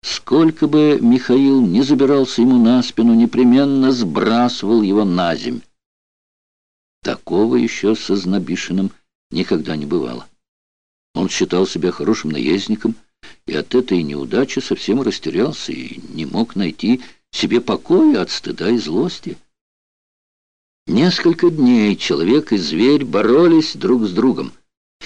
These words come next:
и никто из них не хотел уступать. Оба горячились и злились одновременно.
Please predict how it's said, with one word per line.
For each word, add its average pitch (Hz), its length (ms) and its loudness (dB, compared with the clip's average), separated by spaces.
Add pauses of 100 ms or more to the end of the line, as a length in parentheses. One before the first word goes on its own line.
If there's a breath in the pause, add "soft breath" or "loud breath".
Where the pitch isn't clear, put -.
(100)
и 101 160 2
никто 131 500 4
из 139 120 2
них 143 260 0
не 131 80 -2
хотел 143 340 0
уступать. - 580 -4 (600)
Оба 110 280 0
горячились 160 880 -2
и 87 100 -4
злились 78 600 0
одновременно. 170 840 0